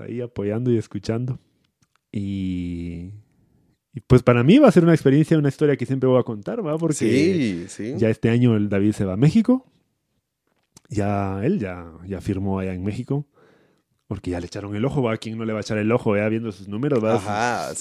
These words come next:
Speaker 1: sus, con esos números, ya
Speaker 2: Una
Speaker 1: medio, medio millón en Spotify, no es fácil. No es fácil.
Speaker 2: No, no, no, para nada. Si el, si los mil es una bendición.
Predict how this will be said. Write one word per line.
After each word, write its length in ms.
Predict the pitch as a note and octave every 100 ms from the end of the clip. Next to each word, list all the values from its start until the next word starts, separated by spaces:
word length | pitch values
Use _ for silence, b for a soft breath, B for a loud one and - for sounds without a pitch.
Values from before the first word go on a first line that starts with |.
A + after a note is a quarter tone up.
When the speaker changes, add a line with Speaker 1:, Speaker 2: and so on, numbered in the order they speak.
| -
Speaker 1:
sus, 60 | -
con 120 | G2
esos 180 | G2 A2+
números, 320 | G#2+ A#2 C3
ya 80 | A2
Speaker 2:
Una 120 | A#2+
Speaker 1:
medio, 240 | A#2+ A#2 A2
medio 340 | A#2+ B2+ C3+
millón 200 | B2+ C3
en 40 | B2+
Spotify, 680 | - D3+ F#3+ - D3 A#2+ G#2+
no 100 | A2
es 120 | -
fácil. 340 | D3 A#2 F#2+ b b b b b b _ A2
No 60 |
es 60 | G2
fácil. 300 | D3+ E3 G2+ - _ _ _
Speaker 2:
No, 420 | A#2+ A#2+ A#2+ A#2+
no, 160 | G#2 G2+
no, 240 | G2 G#2+
para 280 | A#2 G#2+ F#2
nada. 400 | F2+ F#2 B2 G#2
Si 200 | G2 A#2
el, 360 | A2 A2 G2+ -
si 200 | - -
los 220 | A2+ G#2+ A2
mil 340 | B2+ C3+ A2
es 200 | A2+ A2+
una 220 | B2 A#2
bendición. 1000 | G#2+ G#2+ G#2 F#2+ - G2+ A2 C3+ B2+ A#2